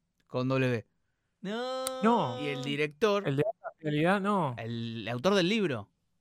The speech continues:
Speaker 3: Nick
Speaker 1: De-
Speaker 3: Horn-, Hornby.
Speaker 1: No,
Speaker 3: Hornby,
Speaker 1: ¿quién es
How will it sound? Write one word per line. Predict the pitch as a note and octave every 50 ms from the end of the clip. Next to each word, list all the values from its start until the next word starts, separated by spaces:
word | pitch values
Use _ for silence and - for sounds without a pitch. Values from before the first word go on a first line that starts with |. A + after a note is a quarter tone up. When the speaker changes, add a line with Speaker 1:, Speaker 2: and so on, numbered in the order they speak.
| _ _ _ _ _ _ _ _ _ _ _
Speaker 3:
Nick | - D#3+ F3 C#3 -
Speaker 1:
De- | - - -
Speaker 3:
Horn-, | G3 G3 F#3 D#3 C#3 C#3 - _ _ _ _
Hornby. | - F#3 F3+ E3 C#3 A#2 B2+ A#2+ A2+ A2+
Speaker 1:
No, | A#2 C3+ C3 B2+ B2 A#2 A2+ - - - -
Speaker 3:
Hornby, | D3 D#3 D3+ C3 -
Speaker 1:
¿quién | F3+ E3+
es | C#3+